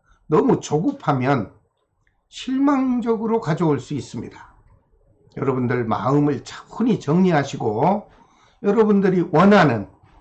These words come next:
각종 시험과 직장에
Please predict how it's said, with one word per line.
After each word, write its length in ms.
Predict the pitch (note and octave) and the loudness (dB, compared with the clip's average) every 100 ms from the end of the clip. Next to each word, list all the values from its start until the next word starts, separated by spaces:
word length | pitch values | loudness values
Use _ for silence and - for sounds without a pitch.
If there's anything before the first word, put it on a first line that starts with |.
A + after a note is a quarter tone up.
| _ _ _ _ | _ _ _ _
각종 580 | - - _ - C#3+ A#2+ | -18 -18 _ -2 0 -2
시험과 920 | - - A3+ F#3+ C#3+ C#3+ D3+ D3+ - _ _ _ | -6 -4 -2 0 0 2 0 -2 -12 _ _ _
직장에 720 | - D3 - - B2+ A#2+ G#2 | -12 -12 -10 -4 -2 -2 -6